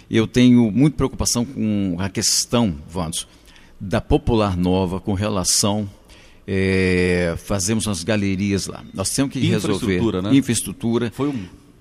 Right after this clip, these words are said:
Speaker 1: Sim, na atividade tem uma, uma, uma,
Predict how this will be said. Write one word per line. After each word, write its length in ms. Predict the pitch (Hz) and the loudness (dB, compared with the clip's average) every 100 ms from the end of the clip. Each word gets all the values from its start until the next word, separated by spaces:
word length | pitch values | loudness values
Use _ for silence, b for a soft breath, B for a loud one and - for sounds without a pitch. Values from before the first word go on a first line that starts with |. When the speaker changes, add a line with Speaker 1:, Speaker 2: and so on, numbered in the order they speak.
| _ | _
Speaker 1:
Sim, 420 | - - 113 85 - | -4 0 2 0 -4
na 100 | - | -6
atividade 460 | 107 117 110 131 - - | -6 -4 -2 -2 -4 -4
tem 180 | 147 147 | -2 0
uma, 280 | 135 113 95 | 0 0 0
uma, 420 | 98 95 82 80 | 0 -2 -2 -6
uma, 380 | 87 92 87 | -6 -4 -4